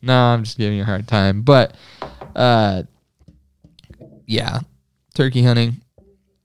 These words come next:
Uh, probably just gonna piggyback off the plan that I had going into last spring, um, that obviously was a wash. Uh, I wanna hunt Nebraska.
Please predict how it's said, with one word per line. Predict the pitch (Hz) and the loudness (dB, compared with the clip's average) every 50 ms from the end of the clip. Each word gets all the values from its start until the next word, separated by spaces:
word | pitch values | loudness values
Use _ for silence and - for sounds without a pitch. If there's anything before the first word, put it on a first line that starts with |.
| _ _ _ - | _ _ _ -8
Uh, | 95 90 78 67 65 53 - - - - - - - _ _ _ _ _ - - - | -6 -4 -4 -4 -4 -6 -8 -12 -12 -14 -14 -14 -16 _ _ _ _ _ -20 -20 -4
probably | - - 123 135 139 139 139 139 139 | 0 2 2 4 2 2 0 0 0
just | 127 120 123 120 - | 0 0 -2 -2 -2
gonna | 127 123 117 | -4 -4 -4
piggyback | 123 - 123 117 120 117 120 110 113 107 - | -2 -2 -2 -2 -2 -2 -2 -2 -2 -2 0
off | 113 113 113 | -2 -2 -2
the | - 104 | -4 -8
plan | - - 120 117 117 117 | -6 -4 -2 -2 -2 -2
that | 117 110 | -4 -4
I | 113 110 110 | -4 -4 -2
had | 110 113 107 104 117 | 0 0 -2 -2 -4
going | - - 101 98 101 101 | -6 -6 -6 -6 -6 -4
into | 104 113 117 113 - 123 120 | -4 -4 -6 -4 -6 -6 -6
last | 120 117 117 117 117 - | -4 -4 -4 -4 -4 -6
spring, | - _ - 113 113 120 120 117 117 127 131 _ - | -8 _ -6 -4 -4 -4 -4 -6 -6 -8 -10 _ -12
um, | 147 110 98 98 85 80 - - - _ _ _ _ _ _ _ _ _ _ _ | -8 -6 -6 -6 -6 -8 -10 -14 -18 _ _ _ _ _ _ _ _ _ _ _
that | 107 98 | -10 -8
obviously | 73 98 104 107 110 113 - 107 110 | -6 -4 -4 -6 -6 -6 -6 -4 -2
was | 107 107 104 107 | -2 -2 -2 -2
a | 104 | -2
wash. | 98 98 98 104 110 107 107 98 - - - _ _ _ _ _ _ _ _ _ _ _ _ _ | 0 0 2 2 2 2 0 0 -4 -8 -20 _ _ _ _ _ _ _ _ _ _ _ _ _
Uh, | - 107 101 98 95 92 90 67 - - | -4 -4 -2 -2 -2 -4 -6 -8 -10 -8
I | - - 113 | -4 0 2
wanna | 110 110 113 110 | 2 4 4 4
hunt | 113 104 95 | 2 2 0
Nebraska. | 95 101 104 104 107 107 107 107 - _ 110 104 101 95 95 - | -2 0 0 2 2 2 2 0 -2 _ -2 -2 0 -2 -4 -6